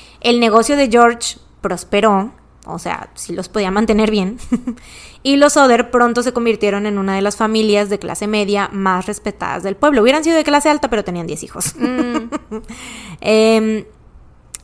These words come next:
Speaker 1: sin embargo, George era muy vocal con ciertas opiniones políticas que tenía,
Speaker 2: Mm.
Speaker 1: y esto a veces como que hacía que la gente, pues,
Speaker 2: Sí,
Speaker 1: tuviera
Speaker 2: no
Speaker 1: como
Speaker 2: les gustaba,
Speaker 1: sí,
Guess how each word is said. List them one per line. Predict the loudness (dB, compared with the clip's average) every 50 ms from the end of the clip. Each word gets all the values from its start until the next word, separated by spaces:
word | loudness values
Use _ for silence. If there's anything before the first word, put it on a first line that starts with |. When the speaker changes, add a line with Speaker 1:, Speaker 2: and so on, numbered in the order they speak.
| -8 -2
Speaker 1:
sin | 0 2 2
embargo, | 4 4 6 6 6 6 4 2
George | 2 2 0 0 -2 -6 -6 -2
era | 0 0 0
muy | 0 -2 -2 0 0 2 2 2 0 0 -2 -6 -8
vocal | -12 -12 -8 -2 0 0 0 0 0 0 2 2 4 2 2 0 -2
con | -4 -4 -6 -6
ciertas | -4 -6 -6 -6 -6 -6 -6 -6 -6 -8 -10 -8
opiniones | -8 -8 -6 -4 -4 -2 -2 -2 0 0 0 0 -2 -2 -4 -6 -8 -12 -14 -8
políticas | -6 -4 -4 -4 -4 -8 -10 -12 -16 -12 -8 -6 -6 -6 -6 -8
que | -12 -12
tenía, | -10 -6 -6 -6 -4 -4 -6 -4 -2 -2 0 -2 -2 -4 -4
Speaker 2:
Mm. | -4 -4 -2 -2 -2 -4 -4 -6 -6 -4
Speaker 1:
y | 0 2 4
esto | 4 4 2 2 2
a | 2
veces | 4 2 2 0 -4 -6 -6
como | -6 -4 -4 -4 -6 -8
que | -10 -10 -8 -8 -8 -10 -12 -14 -18 -20 -14 -12
hacía | -10 -10 -8 -6 -6 -6 -6 -4
que | -4 -2
la | -2 -4
gente, | -4 -6 -6 -6 -6 -8 -12
pues, | -16 -14 -14 -14 -14 -14 -16 -18 -20 -20 -20 -20 -20 -20 -20 -16
Speaker 2:
Sí, | -8 -4 0
Speaker 1:
tuviera | 2 2 2 2 2 0
Speaker 2:
no | 0 0
Speaker 1:
como | -2 -2
Speaker 2:
les | -2 -4 -4 -6 -8
gustaba, | -8 -8 -8 -8 -8 -8 -8 -6 -8 -8 -8
Speaker 1:
sí, | -8 -6 -4